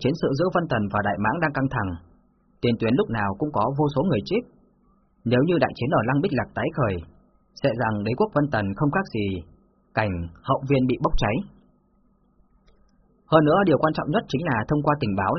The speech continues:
lại, sợ rằng điều này có liên quan đến cuộc chiến giữa Giang Gia và Hoàng đế.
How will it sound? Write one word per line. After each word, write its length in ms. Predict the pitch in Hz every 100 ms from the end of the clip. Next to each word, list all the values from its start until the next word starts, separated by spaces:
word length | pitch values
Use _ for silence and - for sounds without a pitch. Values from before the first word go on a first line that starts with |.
| 151
lại, 140 | 107 - - _ _ _ _
sợ 140 | - 131
rằng 160 | 123 113
điều 140 | 110
này 160 | 104 101
có 120 | 101 123
liên 120 | 151
quan 220 | 143 139 127
đến 140 | 113
cuộc 160 | 160 143
chiến 180 | - 202 214
giữa 120 | 151 147
Giang 160 | 131 127
Gia 100 | 123 113
và 80 | 104
Hoàng 180 | 90
đế. 100 | 95